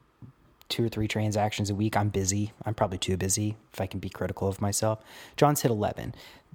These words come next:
In a vacuum, that's not a disrespectful number. It's not like, "Hey, this guy's not paying attention." Um,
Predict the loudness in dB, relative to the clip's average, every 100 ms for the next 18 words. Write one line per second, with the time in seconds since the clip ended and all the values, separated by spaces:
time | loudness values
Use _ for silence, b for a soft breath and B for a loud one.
0 | -18 -20 -20 -18 -16 -16 _ _ 4 6
1 | 6 4 4 4 4 4 4 2 -2 -4
2 | -2 0 2 2 2 2 2 2 2 2
3 | 2 0 -4 -14 -8 2 2 4 0 2
4 | 2 2 2 0 0 0 0 0 -2 -4
5 | -2 -4 -6 _ B B B B B 0
6 | 2 4 0 -2